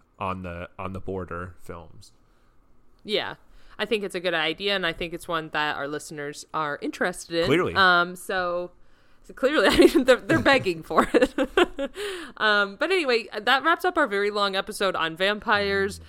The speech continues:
Speaker 2: and films coming out, films we've been watching, um, coverage. Uh, kills are good.
Speaker 1: It's
Speaker 2: I
Speaker 1: been
Speaker 2: mean,
Speaker 1: a
Speaker 2: we've covered a lot of
Speaker 1: while,
Speaker 2: topics today.
Speaker 1: uh,
Speaker 2: It's been a,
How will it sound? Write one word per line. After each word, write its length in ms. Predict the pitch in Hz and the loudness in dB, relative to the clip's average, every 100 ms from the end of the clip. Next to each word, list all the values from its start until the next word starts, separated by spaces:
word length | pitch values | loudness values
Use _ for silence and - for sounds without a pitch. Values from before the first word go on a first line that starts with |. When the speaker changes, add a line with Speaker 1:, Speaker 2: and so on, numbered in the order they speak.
| - - - | -20 -20 -8
Speaker 2:
and 420 | 165 156 151 151 | -4 -4 -4 -2
films 300 | 220 214 214 | -2 -2 -4
coming 360 | 233 208 202 | -2 0 0
out, 360 | 190 180 175 - | 0 0 0 -4
films 280 | 202 190 - | -6 -6 -8
we've 160 | 190 | -8
been 140 | 185 175 | -6 -2
watching, 640 | 170 165 - 170 170 160 - | 2 0 -2 -4 -4 -6 -6
um, 420 | 160 139 143 139 _ - _ - | -4 -4 -6 -12 _ -20 _ -10
coverage. 680 | - 208 190 208 190 185 - - | 0 0 2 0 0 -2 -8 -12
Uh, 80 | - - | -14 -12
kills 320 | 240 220 208 | -6 -4 -4
are 100 | 214 | -6
good. 460 | 208 190 185 180 175 | -2 0 0 0 -2
Speaker 1:
It's 120 | 180 | 2
Speaker 2:
I 40 | |
Speaker 1:
been 100 | 135 | 6
Speaker 2:
mean, 80 | 139 | 8
Speaker 1:
a 60 | 135 | 10
Speaker 2:
we've 60 | |
covered 80 | 131 | 10
a 360 | 127 123 123 120 | 10 10 8 6
lot 20 | |
of 80 | 120 | 4
Speaker 1:
while, 200 | 117 117 | 0 -2
Speaker 2:
topics 140 | 117 - | -6 -8
today. 100 | 110 | -10
Speaker 1:
uh, 360 | 104 101 98 98 | -8 -10 -10 -8
Speaker 2:
It's 180 | 190 196 | -8 -4
been 180 | 185 | -4
a, 60 | 185 | -4